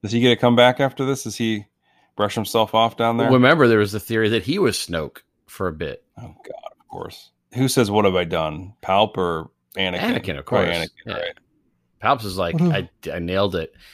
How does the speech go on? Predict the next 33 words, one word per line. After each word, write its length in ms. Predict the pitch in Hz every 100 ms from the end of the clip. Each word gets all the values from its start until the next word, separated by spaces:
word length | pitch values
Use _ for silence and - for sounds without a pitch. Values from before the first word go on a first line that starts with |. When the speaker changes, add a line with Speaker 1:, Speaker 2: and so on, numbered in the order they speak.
| _
Speaker 2:
And 160 | - 113
then 140 | 139
he 240 | 151 156 135
names 340 | 123 135 127
him 140 | 123 110
Darth 280 | 113 107
Vader 300 | 98 110 104
right 220 | 92 92 95
there 180 | 107 92
on 100 | 78
the 60 |
spot. 500 | - - 101 90 80 - _ -
Speaker 1:
Yeah, 140 | 113
just 180 | 101 104
dropping 400 | 120 110 - 98
Darth 260 | 101 98 104
Wa-, 180 | 101
Vader 300 | 87 98 95
out 120 | 90 80
of 60 |
nowhere. 600 | 80 98 107 71 - 101 - -
Speaker 2:
Which 180 | 113 135
means 220 | 143 107
Dark 240 | 135 139
Father, 360 | - 139 117 90
doesn't 280 | 90 98 117
it? 140 | 110
Which 160 | 101 104
is 300 | 95 - - _ _ _ _ _ _
sort 240 | - 107
of 60 | 87
bad 320 | 90 90 123
form. 400 | - 90 110 117